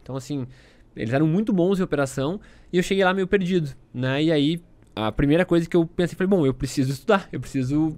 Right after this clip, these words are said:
eh, procurar juntar o que eu estudei lá na certificação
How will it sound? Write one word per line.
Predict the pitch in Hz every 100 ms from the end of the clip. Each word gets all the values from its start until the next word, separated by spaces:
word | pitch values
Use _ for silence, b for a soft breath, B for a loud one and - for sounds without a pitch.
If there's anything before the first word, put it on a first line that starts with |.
| 131
eh, | 139 131 135 135 B B B B -
procurar | 151 151 170 139 143 226 - - - -
juntar | 139 151 135 135 127 -
o | -
que | 127
eu | 143
estudei | 131 143
lá | 139
na | 151
certificação | 147 135 - 131 - 127 160